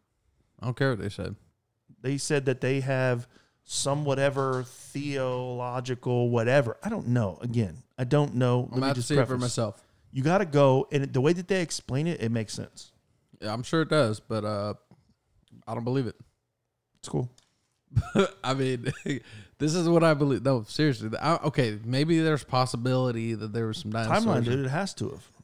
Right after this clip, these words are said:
Speaker 2: based
Speaker 1: Okay.
Speaker 2: upon the timeline.
Speaker 1: Oh, dude, but dinosaurs are two billion years old.
Speaker 2: Whoa.
Speaker 1: <laughs> That's what they say. But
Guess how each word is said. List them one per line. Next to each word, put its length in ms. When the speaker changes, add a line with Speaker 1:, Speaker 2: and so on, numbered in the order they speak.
Speaker 2:
based 160
Speaker 1:
Okay. 80
Speaker 2:
upon 160
the 60
timeline. 440
Speaker 1:
Oh, 140
dude, 300
but 180
dinosaurs 380
are 20
two 120
billion 320
years 180
old. 220
Speaker 2:
Whoa. 500
Speaker 1:
<laughs> 360
That's 200
what 80
they 140
say. 320
But 460